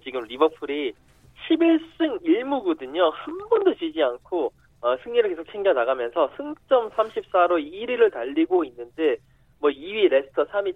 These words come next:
첼시가 승점 이십육이거든요. 그러니까 팔 점 차가 났는데,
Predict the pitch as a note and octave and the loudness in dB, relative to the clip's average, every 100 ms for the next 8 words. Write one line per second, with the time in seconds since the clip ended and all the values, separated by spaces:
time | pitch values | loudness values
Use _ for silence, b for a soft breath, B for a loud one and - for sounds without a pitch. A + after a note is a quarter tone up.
0 | - A3+ A3+ E3 E3 C#3+ - _ _ C#4+ | 0 0 0 -2 2 2 0 _ _ -10
1 | D4 - C4 G#3 B2+ D#4+ A#3+ E4+ A#2+ - | -10 -2 0 0 -4 -14 -10 -10 -10 -12
2 | - D4+ - A3+ A#3+ - - A#3+ _ B3+ | -4 -4 -4 -10 -4 -2 -2 -4 _ 2
3 | B3+ - G#3 G#3+ C#3+ A#2+ A#2+ D3 D3+ | 2 -4 0 2 0 -2 -4 2 2